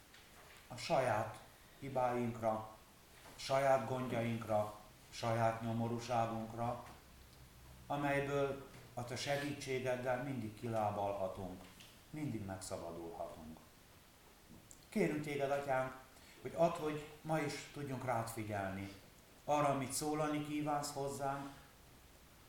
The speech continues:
hogy megérthessük, nem volt hiába való az elmúlt hét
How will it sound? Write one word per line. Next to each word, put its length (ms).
hogy 300
megérthessük, 1040
nem 200
volt 180
hiába 520
való 420
az 140
elmúlt 440
hét 340